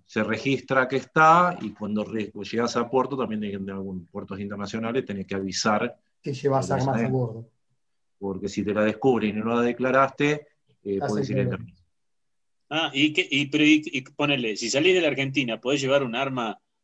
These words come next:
Speaker 3: arriba del barco?
Speaker 2: Sí, la tenés que declarar. Y tenés que tener el
Speaker 1: Sí.
Speaker 2: permiso, obviamente, de portación y uso, ¿no?
Speaker 1: Dentro del barco la podés tener y ningún problema, pero no
Speaker 3: Bueno,
Speaker 1: la podés
Speaker 3: pero
Speaker 1: bajar, no la podés bajar del barco.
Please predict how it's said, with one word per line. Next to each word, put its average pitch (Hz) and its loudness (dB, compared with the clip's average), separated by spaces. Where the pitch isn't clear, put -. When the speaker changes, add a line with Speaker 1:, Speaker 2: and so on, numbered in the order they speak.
Speaker 3:
arriba 113 0
del 104 -2
barco? 170 -4
Speaker 2:
Sí, 170 -2
la 151 4
tenés 156 -2
que 165 0
declarar. 143 2
Y 156 -6
tenés 139 -2
que 165 0
tener 156 2
el 165 2
Speaker 1:
Sí. - -2
Speaker 2:
permiso, 143 0
obviamente, 139 0
de 127 0
portación 131 -2
y 139 -2
uso, 131 -6
¿no? 170 -6
Speaker 1:
Dentro 147 0
del 147 4
barco 180 4
la 147 4
podés 143 2
tener 180 2
y 107 -2
ningún 113 -4
problema, 117 -2
pero 117 0
no 135 0
Speaker 3:
Bueno, 131 6
Speaker 1:
la 120 2
podés 120 4
Speaker 3:
pero 120 2
Speaker 1:
bajar, 123 -8
no 139 -6
la 147 4
podés 143 2
bajar 139 4
del 127 2
barco. 95 -6